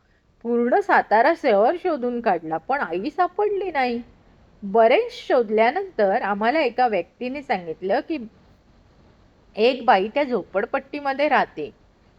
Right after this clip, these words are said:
आम्ही झोपडपट्टीमध्ये गेलो. तिथे तीस पस्तीस वयाचे दोन तरुण होते आणि माझी आई त्यांच्यासोबत होती. ती मुलं म्हणजे माझ्याच वयाची होती.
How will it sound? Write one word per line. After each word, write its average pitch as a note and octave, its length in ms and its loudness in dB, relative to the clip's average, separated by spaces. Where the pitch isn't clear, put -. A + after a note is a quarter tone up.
आम्ही G#3+ 300 -2
झोपडपट्टीमध्ये C#4+ 1000 -4
गेलो. F#3+ 280 -2
तिथे F#4 320 -4
तीस F#4 280 0
पस्तीस E4 480 -4
वयाचे A#3+ 380 2
दोन A#3+ 240 -2
तरुण A3+ 300 0
होते A3+ 260 -4
आणि F3 200 -4
माझी G3 420 -4
आई C4 260 4
त्यांच्यासोबत A3+ 800 -4
होती. D3 320 -8
ती C#4 140 -2
मुलं B3 320 0
म्हणजे D4+ 280 -2
माझ्याच B3 540 0
वयाची E4 400 2
होती. G#3 380 -4